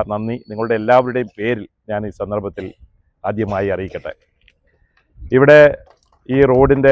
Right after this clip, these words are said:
നിർമ്മാണം വളരെ പെട്ടെന്ന് ആരംഭിച്ച് ഇത് പൂർത്തിയാക്കുമ്പോൾ ഈ പ്രദേശത്തെ ആളുകൾക്ക് വളരെ പ്രയോജനകരമാകും ഈ റോഡെന്ന് എനിക്കറിയാം. എല്ലാ വർഷകാലവും ഇവിടെ ജനങ്ങൾ പൊറുതിമുട്ടുന്ന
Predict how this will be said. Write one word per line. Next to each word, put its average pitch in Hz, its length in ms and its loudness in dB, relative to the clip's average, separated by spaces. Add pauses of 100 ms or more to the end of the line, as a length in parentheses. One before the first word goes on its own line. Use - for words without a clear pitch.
(120)
നിർമ്മാണം 120 380 0 (420)
വളരെ 131 300 4
പെട്ടെന്ന് 139 400 0
ആരംഭിച്ച് 120 400 -2 (920)
ഇത് 139 100 6 (200)
പൂർത്തിയാക്കുമ്പോൾ 123 800 0 (680)
ഈ 131 100 -4
പ്രദേശത്തെ 131 580 -2
ആളുകൾക്ക് 123 400 0 (140)
വളരെ 120 240 2 (120)
പ്രയോജനകരമാകും 120 880 -4 (960)
ഈ 123 120 0
റോഡെന്ന് 120 380 0
എനിക്കറിയാം. 98 420 -6 (840)
എല്ലാ 143 260 6 (240)
വർഷകാലവും 135 580 2 (680)
ഇവിടെ 135 280 4 (420)
ജനങ്ങൾ 143 320 0 (100)
പൊറുതിമുട്ടുന്ന 131 600 -2